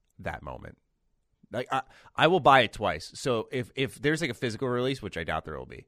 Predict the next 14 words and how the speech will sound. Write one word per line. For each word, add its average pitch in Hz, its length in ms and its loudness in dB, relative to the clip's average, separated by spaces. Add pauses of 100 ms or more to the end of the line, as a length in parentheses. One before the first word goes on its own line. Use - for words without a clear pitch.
(280)
but - 80 -16
if 117 80 -4
there's, 147 200 -2
if 120 140 -10
there's 139 160 0
a 151 60 -6
physical 143 320 -4
release 107 460 -4 (840)
and 92 540 -2 (320)
I 117 120 2
can 120 180 -4
play 101 280 0
it, 101 60 -2
like, 92 280 -6